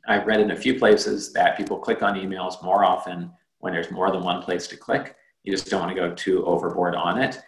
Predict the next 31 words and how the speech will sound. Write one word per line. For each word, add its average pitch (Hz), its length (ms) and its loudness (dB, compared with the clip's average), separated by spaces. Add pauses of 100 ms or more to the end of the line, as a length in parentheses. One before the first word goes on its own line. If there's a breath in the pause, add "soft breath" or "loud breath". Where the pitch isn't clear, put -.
(240 soft breath)
You 101 140 8
also 110 240 8
wanna 120 140 2
be 101 100 0
careful 101 480 4
if - 140 0
you - 160 0
click, 113 400 2
click 113 260 4
out 107 380 8
to 92 500 2 (360)
five 98 220 8
different 92 300 -2
places, 92 600 4
and 90 120 -8
the - 60 -10
point 123 360 -4
of 107 100 2
the 101 160 0
email 98 360 -2
is 82 100 -4
to - 80 -8
get 95 220 -6
them 95 100 -10
to 87 100 -6
click 95 320 -2
on 87 120 -2
your 87 120 -2
calendar 95 560 0
scheduling 90 640 -4
link. 82 320 -12